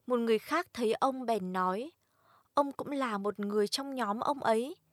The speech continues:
Nhưng Phi-rơ nói, "Này ông, không phải tôi đâu nhé." Khoảng một giờ sau, một người khác lại quả quyết,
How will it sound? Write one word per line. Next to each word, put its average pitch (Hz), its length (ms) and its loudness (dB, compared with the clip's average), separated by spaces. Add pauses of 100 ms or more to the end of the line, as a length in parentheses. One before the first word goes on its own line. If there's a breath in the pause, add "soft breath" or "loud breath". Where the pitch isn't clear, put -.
(680)
Nhưng 214 200 -4
Phi-rơ 214 380 0
nói, 185 460 -2 (360 loud breath)
"Này 202 340 2
ông, 262 300 2 (340 soft breath)
không 220 240 -2
phải 180 380 -4
tôi 220 140 4
đâu 226 200 4
nhé." 240 300 -2 (1300)
Khoảng 185 300 -6
một 180 100 -4
giờ 185 280 -4
sau, 220 460 -2 (500 soft breath)
một 208 200 -2
người 196 200 2
khác 320 280 -4
lại 262 260 2
quả 196 160 0 (140)
quyết, 320 220 -2